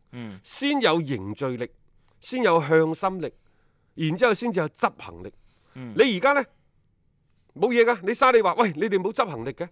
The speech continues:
Speaker 2: 噉我又想反問你，就係你之前嘅凝聚力、
Speaker 1: 嗯。
Speaker 2: 向心力，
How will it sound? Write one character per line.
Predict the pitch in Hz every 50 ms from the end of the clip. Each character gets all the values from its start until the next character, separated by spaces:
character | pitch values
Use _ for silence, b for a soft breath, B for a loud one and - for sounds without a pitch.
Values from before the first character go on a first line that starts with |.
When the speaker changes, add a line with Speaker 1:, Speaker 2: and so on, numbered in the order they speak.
| _ _ _
Speaker 2:
噉 | - 196 247
我 | 233 196 175
又 | 151
想 | 135 170 190
反 | 185 151 135 156
問 | 151 127
你， | 107 101 98 b b b b b b b b b
就 | - 202
係 | 196
你 | 208 240
之 | 190 - 277 277
前 | - - - 117 92 95
嘅 | - 135
凝 | 139 131 127 139 127 104 98 95 101
聚 | 135 127
力、 | 131 127 135 127 - _ -
Speaker 1:
嗯。 | 127 123 117 110 107 98 _ _ -
Speaker 2:
向 | - 202 208 202 202 214
心 | - - 247 240 233
力， | 196 156